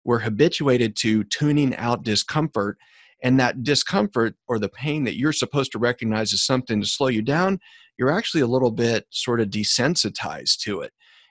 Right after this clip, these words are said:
And so if we just take away the crutches, you have basically this period when it's your highest risk moment of re-injury.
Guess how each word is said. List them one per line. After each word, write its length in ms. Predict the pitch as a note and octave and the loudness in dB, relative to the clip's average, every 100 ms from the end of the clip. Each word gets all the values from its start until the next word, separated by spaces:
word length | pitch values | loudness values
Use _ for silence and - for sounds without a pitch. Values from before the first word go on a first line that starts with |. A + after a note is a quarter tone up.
| - | -2
And 180 | A#2+ A#2+ | 0 2
so 220 | C#3+ B2 | 2 4
if 180 | A#2+ - | 2 0
we 160 | B2 | -2
just 260 | G#2 D#3 - | 0 -2 -2
take 220 | F#3 F#3+ | -2 0
away 160 | C#3+ A#2+ | 0 0
the 100 | A#2 | -2
crutches, 540 | - G#3 - A#2+ A2 | -4 -4 -2 -2 0
you 120 | A#2 | 0
have 280 | B2 C#3 A2+ | 0 -2 0
basically 440 | C#3 F#3+ F3 D3+ B2+ | 0 0 -2 -2 -2
this 200 | A#2 - | -2 -4
period 400 | - A2 G#2+ - | -2 0 0 0
when 160 | A#2 | 0
it's 200 | A2+ G#2+ | 0 0
your 160 | G#2+ G2+ | 0 -2
highest 720 | - D3 D3 E3+ E3 - - - - | -4 -4 0 0 0 -4 -10 -16 -6
risk 380 | A#2 B2+ C3+ - - | 0 2 2 -2 -6
moment 580 | A#2 A2 A#2+ C3+ B2 - | 0 2 4 4 2 0
of 320 | A2 G#2+ G2+ | -2 -2 0
re-injury. 920 | A2 B2+ C3+ - D3 F#3+ C3+ G#2 F#2 | 0 2 2 0 0 2 0 -2 -4